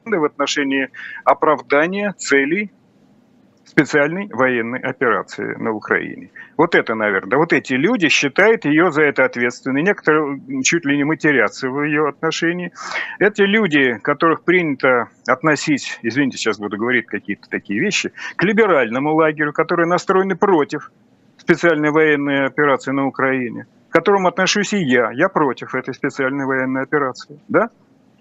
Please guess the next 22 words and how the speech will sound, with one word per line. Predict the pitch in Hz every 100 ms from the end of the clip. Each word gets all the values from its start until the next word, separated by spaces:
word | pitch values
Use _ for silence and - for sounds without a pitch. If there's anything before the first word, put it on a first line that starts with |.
| _ _ _ _
Но | 156 202
я | 214 254
не | 254
считаю | - 269 - 165 135 123 120 _ _ _ _
возможным, | 143 160 143 151 190 202 196 156
и |
здесь | 135 147 -
я | 135 123 117
совершенно | - 135 - 143
с | -
вами | 135 127 127
не | 139
то | 175 233
что | - 156
удивлен, | 135 147 139 127 104
я | 117 139
со | -
скорбью | 156 - 196 170 113 98 - _
вынужден | 123 160 135 107 120
признать, | - 135 127 214 233 - - -
что | - - 151 147 - -
цена | 165 165 160 127